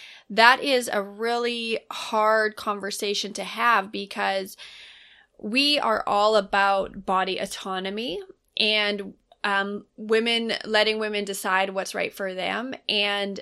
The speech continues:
some women, for some women, fat loss is part of their wellness vision. Um, and so,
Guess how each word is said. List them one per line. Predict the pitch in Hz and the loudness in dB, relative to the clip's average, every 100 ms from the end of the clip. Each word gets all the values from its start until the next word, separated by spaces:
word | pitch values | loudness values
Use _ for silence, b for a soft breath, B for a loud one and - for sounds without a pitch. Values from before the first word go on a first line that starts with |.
| - | -10
some | - - 214 240 254 | -6 2 4 4 0
women, | 247 254 - | -4 -6 -6
for | 233 226 | -2 -2
some | - 254 220 | 0 0 0
women, | 190 185 220 254 269 - _ | -4 -4 -4 -4 -8 -12 _
fat | - - 202 - | -6 2 2 2
loss | 226 220 226 - - | 0 0 0 -4 -4
is | 214 208 - | -4 -2 -6
part | - 196 196 | -6 -4 -4
of | 190 | -6
their | 185 185 | -6 -4
wellness | 180 185 185 185 - | -4 -4 -6 -10 -8
vision. | 190 196 - - 220 _ _ _ b b b b b b | -6 -6 -8 -12 -16 _ _ _ b b b b b b
Um, | - 202 190 190 190 - | 0 2 2 -2 -6 -4
and | - 214 208 | 0 0 0
so, | - 226 208 208 208 | 0 2 2 2 -4